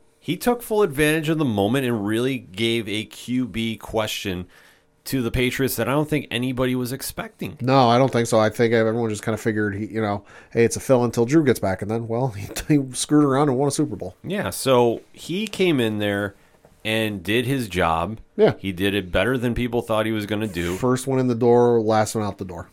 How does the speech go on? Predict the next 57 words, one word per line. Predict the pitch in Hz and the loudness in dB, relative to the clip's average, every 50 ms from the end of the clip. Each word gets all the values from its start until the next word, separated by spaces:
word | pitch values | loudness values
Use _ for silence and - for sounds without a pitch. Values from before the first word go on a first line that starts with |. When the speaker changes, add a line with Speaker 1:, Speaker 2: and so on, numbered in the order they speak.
| _ _ _ _ | _ _ _ _
Speaker 1:
But | - 131 131 101 - | 0 0 0 0 -2
it's | 87 120 113 - - | -4 -4 -2 -2 -2
that | - 117 117 107 98 | 0 0 0 0 0
work | 95 95 110 143 180 - 120 | -2 -2 -2 -2 -2 -4 -4
ethic | 110 107 101 - - 120 - - - | -4 -4 -4 -4 -6 -6 -6 -6 -4
that | 104 104 104 101 | 0 0 0 0
really | 78 85 90 90 92 95 98 104 110 113 113 | -2 -6 -10 -8 -6 -4 -2 -2 -2 -2 -4
sustained | - - 117 - - - - 98 95 98 98 87 | -4 -6 -6 -6 -6 -4 -4 -2 -2 -2 -4 -4
his | 95 98 - | -6 -8 -8
career. | - - 139 151 110 | -8 -6 -6 -4 -2
That's | 95 113 120 - | -2 -4 -2 -2
the | - 123 | -2 -2
one | 117 123 131 127 120 | 0 0 -2 -2 -2
thing | 139 127 120 | -4 -6 -4
that | 110 101 | -4 -4
you | 104 110 107 | -4 -4 -2
will | 104 104 | -4 -4
take | - 113 101 95 - | -4 -6 -6 -6 -6
away | 98 98 95 92 95 92 92 - - - - _ _ _ _ | -4 -4 -4 -2 -4 -6 -8 -10 -16 -20 -20 _ _ _ _
from | _ - 117 107 | _ -2 -2 -2
his | 110 101 95 | -2 -2 -4
retirement | 110 104 - - 147 165 165 120 87 76 69 71 | -6 -6 -6 -6 -4 -2 0 -2 -2 -4 -6 -8
now. | 71 143 | 0 4
Speaker 2:
Yeah. | 165 165 135 - - - - - _ _ _ _ _ _ _ 107 | 4 4 4 2 -2 -12 -20 -20 _ _ _ _ _ _ _ 0
Speaker 1:
That | 117 123 117 | 2 2 2
he | 110 120 139 | 2 0 -2
was | 135 117 123 | -2 -2 -2
the | 127 | -2
hardest | 110 131 135 135 135 127 - | 0 0 0 0 -2 -4 -4
worker | 117 113 117 120 - 127 127 | -2 -2 -2 -2 -2 -2 -2
in | 127 127 | 0 0
the | 123 123 | 0 0
room. | 131 175 220 - 113 - - _ _ - | 0 0 -2 -2 -4 -8 -12 _ _ 0
Speaker 2:
Yeah. | 131 127 113 - - - _ | 2 2 2 0 -2 -8 _
Speaker 1:
Like, | 123 127 131 127 113 - - - | 0 2 2 2 2 -2 -6 -6
I | - - 131 151 | -2 0 2 4
Speaker 2:
And | 151 147 143 | 6 6 6
he | 156 | 8
Speaker 1:
hate | 165 160 | 8 8
Speaker 2:
made | 170 170 156 147 | 8 8 8 6
sure | - - 156 147 | 6 6 8 10
everyone | 143 139 143 135 131 127 | 10 10 8 6 6 6
else | 127 127 127 123 | 4 4 2 0
was | 110 107 | -2 -2
the | 104 | 0
hardest | 104 110 104 104 104 101 - | 2 2 2 2 0 -2 -2
worker | 107 101 98 - 101 | -4 -4 -4 -6 -8
in | 98 | -8
the | 98 98 | -6 -8
room, | 98 98 98 | -8 -8 -8
too. | 98 - 110 104 - | -4 -2 -2 -2 0
Speaker 1:
Well, | 160 175 196 196 | 0 2 4 4
that's | 196 180 - - | 4 4 2 -2
the | 165 147 | -6 -6
thing. | - 208 214 175 120 | -4 -2 0 0 2
When | 113 113 117 127 | 2 2 0 0
you | 151 185 208 220 214 208 180 - | 0 -2 -2 -4 -4 -6 -8 -10